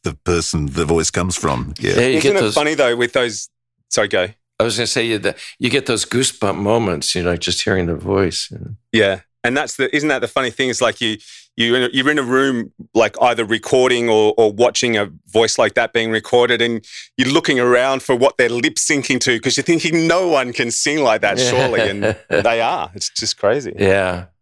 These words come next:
Speaker 2: yeah.
Speaker 1: Yeah.
Speaker 2: Absolutely.
Speaker 1: So some, who, who are the standout, you know, musicians that you've worked with? Uh, either vocalists or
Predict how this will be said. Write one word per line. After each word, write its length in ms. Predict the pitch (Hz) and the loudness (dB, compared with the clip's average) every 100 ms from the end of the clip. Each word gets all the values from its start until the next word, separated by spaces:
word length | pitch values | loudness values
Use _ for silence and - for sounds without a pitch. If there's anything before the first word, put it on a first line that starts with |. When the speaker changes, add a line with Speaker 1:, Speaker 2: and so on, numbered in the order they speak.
| _ | _
Speaker 2:
yeah. 340 | 90 98 92 85 - | -2 0 -2 -6 -6
Speaker 1:
Yeah. 280 | 76 73 73 | -2 -2 0
Speaker 2:
Absolutely. 760 | 80 107 - 98 104 110 98 95 _ _ - | -2 -2 -6 -4 -4 -4 -6 -8 _ _ -6
Speaker 1:
So 240 | - 139 | -2 0
some, 200 | 139 175 | 0 -2
who, 280 | 151 139 175 | 0 0 2
who 80 | 180 | 2
are 40 | |
the 100 | 151 | 2
standout, 540 | 143 - 127 117 101 - _ _ 80 | 0 -2 -2 0 -2 -4 _ _ -8
you 160 | 71 90 | -2 0
know, 100 | 82 | 0
musicians 680 | 87 87 104 - 98 90 | -2 -2 -2 -2 -2 -2
that 100 | - | -4
you've 160 | 69 71 | -4 -2
worked 240 | 71 60 | -2 -2
with? 400 | 67 58 - - - - - - - _ | -2 -4 -4 -8 -12 -18 -16 -18 -20 _
Uh, 100 | - 65 80 | -2 -2 -2
either 200 | 80 85 | -2 -2
vocalists 680 | 69 82 85 82 82 - - | -2 -2 -2 -2 -2 -4 -4
or 280 | 71 65 60 | -2 -2 -4